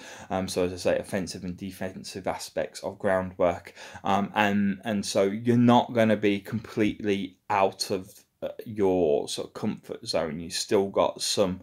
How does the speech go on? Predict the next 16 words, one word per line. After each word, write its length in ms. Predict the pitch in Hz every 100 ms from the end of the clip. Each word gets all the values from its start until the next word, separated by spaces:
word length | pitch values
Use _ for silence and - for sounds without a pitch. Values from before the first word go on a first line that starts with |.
| - - _
tricks 340 | - - -
up 160 | - -
your 100 | 110
sleeves 500 | - 113 107 98 92
at 120 | -
this 180 | 95 -
point. 440 | - - 71 - - - - - -
Now, 340 | 117 113 110
obviously, 500 | - 160 123 - 117
when 220 | 113 107 104
we 140 | 98
look 500 | 107 113 117 - - 104
at 340 | 95 - -
groundwork, 1000 | - 101 107 107 98 95 92 92 - - -
the 400 | 113 113 - 107
best 680 | 110 110 113 - - -